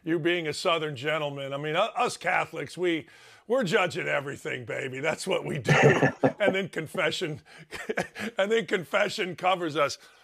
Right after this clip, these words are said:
Um, <clears throat> I wanna get into a couple of things. If you were gonna say, "Okay, uh, I got a sleeper team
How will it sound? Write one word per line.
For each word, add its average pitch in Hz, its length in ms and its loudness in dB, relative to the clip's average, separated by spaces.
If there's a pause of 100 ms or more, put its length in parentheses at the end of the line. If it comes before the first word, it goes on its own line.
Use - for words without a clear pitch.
(240)
Um, 220 240 2 (120)
<clears throat> - 120 -18
I 175 580 -4
wanna 302 220 2
get 247 180 -2
into 240 200 2
a 214 100 0
couple 214 380 0
of - 100 -6
things. 165 460 -6 (800)
If 180 180 0
you 269 200 0
were 277 120 2
gonna 226 300 -2
say, 214 280 0
"Okay, 160 520 0 (560)
uh, 165 340 2 (100)
I 240 140 0
got 294 160 4
a 208 60 -2
sleeper 220 560 -4
team 165 460 -4